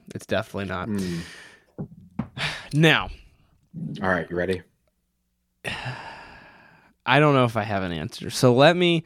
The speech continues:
Speaker 1: let me ask
Speaker 2: I
Speaker 1: you
Speaker 2: know.
Speaker 1: this, and, uh,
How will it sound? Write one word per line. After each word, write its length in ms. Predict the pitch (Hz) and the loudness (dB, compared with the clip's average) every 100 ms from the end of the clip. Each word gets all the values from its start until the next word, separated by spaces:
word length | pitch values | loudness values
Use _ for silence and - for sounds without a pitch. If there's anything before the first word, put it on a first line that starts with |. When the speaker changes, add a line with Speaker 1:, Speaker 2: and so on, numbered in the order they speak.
| - - - | -8 -20 0
Speaker 1:
let 160 | 117 131 | 2 4
me 140 | 151 | 6
ask 260 | 135 131 - | 4 4 2
Speaker 2:
I 40 | |
Speaker 1:
you 100 | 151 | 2
Speaker 2:
know. 60 | 120 | 4
Speaker 1:
this, 440 | 92 - - - _ _ _ - - - _ - | 2 0 -6 -14 _ _ _ -20 -20 -20 _ 0
and, 480 | 123 120 117 113 110 - | 4 6 4 2 0 2
uh, 440 | 110 107 101 95 | 4 4 4 2